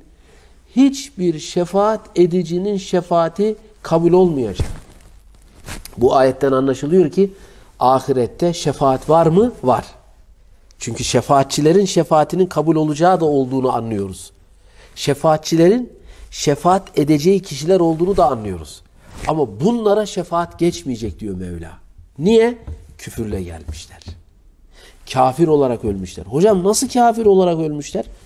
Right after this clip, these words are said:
Din gününü yalanlamışlar. Ahireti yalanlamışlar.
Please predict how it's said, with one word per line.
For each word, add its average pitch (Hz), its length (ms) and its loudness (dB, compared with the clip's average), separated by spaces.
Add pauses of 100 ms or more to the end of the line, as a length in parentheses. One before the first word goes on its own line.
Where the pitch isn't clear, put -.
(460)
Din 110 180 -2
gününü 131 260 2
yalanlamışlar. 147 840 -2 (800)
Ahireti 123 520 0
yalanlamışlar. 170 800 -2